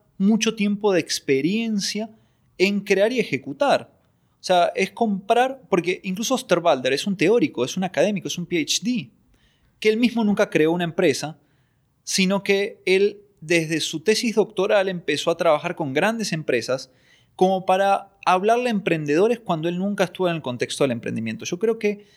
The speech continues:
eh, Colombia, incluso después el programa ese con Bob Dorff se pasó a México y creo que tampoco funcionó muy bien. Creo que estadísticamente no podemos decir que fue un éxito, sino que fue más fracaso que éxito. Creo que el problema no es de ellos, el problema es de quienes lo trajeron,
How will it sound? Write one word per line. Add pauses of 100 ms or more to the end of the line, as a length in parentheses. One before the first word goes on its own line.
(600)
eh,
Colombia,
incluso
después
el
programa
ese
con
Bob
Dorff
se
pasó
a
México
y
creo
que
tampoco
funcionó
muy
bien. (220)
Creo
que
estadísticamente
no
podemos
decir
que
fue
un
éxito,
sino
que
fue
más
fracaso
que
éxito. (1160)
Creo
que
el
problema
no
es
de
ellos,
el
problema
es
de
quienes
lo
trajeron,